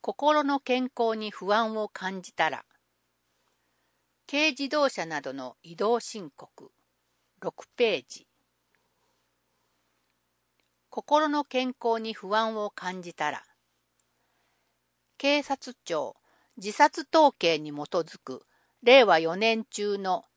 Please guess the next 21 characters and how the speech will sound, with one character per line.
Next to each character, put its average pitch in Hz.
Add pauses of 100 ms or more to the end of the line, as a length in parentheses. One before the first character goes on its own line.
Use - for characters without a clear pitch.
(140)
自 190
殺 -
者 285
数 -
は、 131 (480)
全 233
国 147
で 135 (260)
二 196
万 262 (120)
千 269
八 - (160)
百 208
八 -
十 233
一 226
人、 151 (800)
大 254
阪 311
府 -
で 131